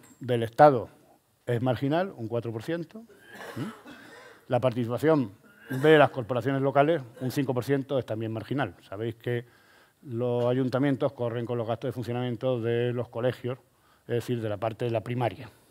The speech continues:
¿Mm? Y muchos de los colegios son propiedad de los,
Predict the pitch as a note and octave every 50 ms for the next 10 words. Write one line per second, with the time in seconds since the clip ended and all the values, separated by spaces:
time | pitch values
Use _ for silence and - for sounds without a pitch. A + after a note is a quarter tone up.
0 | - - B2 F#3+ E3+ _ _ _ _ _ _ _ _ _ _ _ _ _ _ -
1 | C#3 B2+ A#2+ A#2+ A#2+ B2+ C3+ C3+ A2+ A2+ A2+ - A#2 A2 G#2+ A2 G#2 - - A2
2 | A2+ - B2 G#2+ - A#2 G#2+ G2+ - A2+ G#2+ - A#2 A2 G#2 G2+ G#2+ G#2+ G#2+ G#2+
3 | G2+ G2+ G#2 G2+ G2+ G#2 G#2 G#2 G2+ G2 G2 F#2+ F#2+ F2+